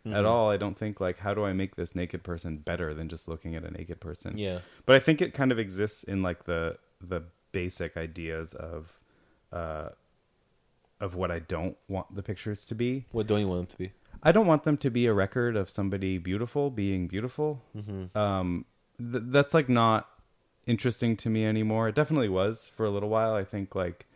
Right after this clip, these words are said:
Speaker 1: um, I was, like, a little bit more comfortable with that. And now I, I think I would hope that I don't ever let, like, beauty just kind of, like, be,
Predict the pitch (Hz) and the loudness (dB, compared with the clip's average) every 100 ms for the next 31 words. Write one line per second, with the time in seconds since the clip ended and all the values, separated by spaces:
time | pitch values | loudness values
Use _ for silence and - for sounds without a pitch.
0 | _ _ _ _ _ 98 92 85 85 - | _ _ _ _ _ -4 -2 -2 -4 -8
1 | _ _ _ _ _ _ _ _ - _ | _ _ _ _ _ _ _ _ -20 _
2 | - 98 95 87 - 90 82 _ _ _ | 0 2 2 0 -2 -4 -4 _ _ _
3 | _ _ _ _ _ _ - 107 104 104 | _ _ _ _ _ _ 0 4 4 4
4 | 107 101 92 - - 92 - 104 110 113 | 2 0 -2 -4 -4 -4 -2 0 2 2
5 | 113 113 113 117 127 - _ _ 120 120 | 0 -4 -2 0 0 -2 _ _ 6 8
6 | 131 135 113 117 - 110 113 92 85 139 | 10 8 4 -2 -2 2 6 4 6 4
7 | 143 - 98 92 90 90 95 - 90 90 | 4 0 -2 0 0 0 -2 -2 -2 -2
8 | 87 85 - - 92 80 - 90 85 82 | -2 -4 -6 -12 -10 -10 -6 -4 -4 -6
9 | 85 80 - 82 78 80 80 _ 90 92 | -8 -12 -10 -8 -8 -10 -14 _ -12 -6
10 | 92 101 120 | -4 -6 -8